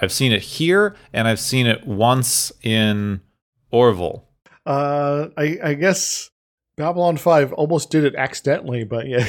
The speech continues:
Speaker 2: <laughs>
Speaker 1: And I think in Futurama. Futurama
Speaker 2: Yeah.
Speaker 1: spoofed it.
Speaker 2: Well, Futurama's, like, poking fun at all science fiction, you know? So if it's a trope that shows up somewhere else at least once, it'll be there.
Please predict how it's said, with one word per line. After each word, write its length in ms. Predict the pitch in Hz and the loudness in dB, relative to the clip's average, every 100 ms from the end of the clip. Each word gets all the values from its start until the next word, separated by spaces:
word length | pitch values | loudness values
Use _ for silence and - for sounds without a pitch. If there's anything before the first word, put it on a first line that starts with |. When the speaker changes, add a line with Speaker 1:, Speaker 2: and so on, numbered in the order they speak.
| - | -4
Speaker 2:
<laughs> 80 | - | 0
Speaker 1:
And 80 | 110 | 0
I 60 | |
think 220 | - 151 | 0 0
in 100 | 143 | -2
Futurama. 760 | 123 135 120 117 107 98 85 87 | 0 0 2 2 4 4 2 -4
Futurama 560 | - 120 120 127 117 104 | -2 -2 0 4 4 4
Speaker 2:
Yeah. 40 | |
Speaker 1:
spoofed 440 | 95 - 92 - - | 0 -2 -2 -2 -8
it. 160 | - | 0
Speaker 2:
Well, 100 | 214 | 2
Futurama's, 680 | 240 311 202 185 165 147 151 | 4 4 4 4 4 2 0
like, 400 | 139 135 - - | -2 -4 -18 -6
poking 280 | 185 175 139 | -4 -2 0
fun 160 | 160 | 2
at 100 | 123 | 4
all 160 | 185 147 | 4 4
science 300 | 135 110 - | 0 -4 -4
fiction, 320 | 120 107 117 117 | -8 -8 -10 -2
you 60 | |
know? 260 | 143 117 113 | 2 2 0
So 340 | 131 120 120 | 0 0 0
if 140 | 123 143 | -4 -6
it's 160 | 135 - _ _ - | -12 -18 _ _ -6
a 40 | |
trope 240 | - 214 | 0 2
that 100 | 180 - | 2 4
shows 240 | 180 170 | 4 6
up 140 | 165 | 2
somewhere 380 | - 175 165 175 | 4 2 4 6
else 220 | 170 160 165 | 6 4 0
at 100 | 170 | 0
least 240 | 190 - | 0 2
once, 320 | 165 151 123 | 2 2 2
it'll 160 | 165 147 | 2 4
be 120 | 151 | 4
there. 220 | 123 110 | 2 -4